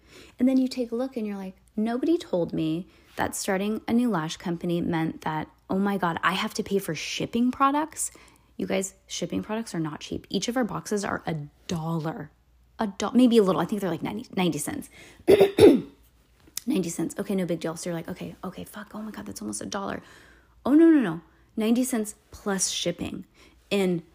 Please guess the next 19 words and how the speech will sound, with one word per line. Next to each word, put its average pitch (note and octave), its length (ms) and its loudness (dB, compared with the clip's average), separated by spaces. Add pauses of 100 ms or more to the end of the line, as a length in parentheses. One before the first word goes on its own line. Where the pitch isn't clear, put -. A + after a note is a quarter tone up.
(260)
box - 280 -2
cardboard, B3 520 -2
paper, C4 380 -4 (140)
it A3 140 6
is C#4+ 240 2 (160)
heavy. - 680 -6 (480)
So G3 280 0
you A3 260 -2
either G3 300 0
have F#3 180 -12
to F3+ 100 -8
ship F3 240 -4
it F3 100 -2
by D3+ 120 -6
boat, D3+ 280 -6
which - 200 -8
takes, - 440 -10 (100)
you E3 100 -6
know, D#3+ 140 -6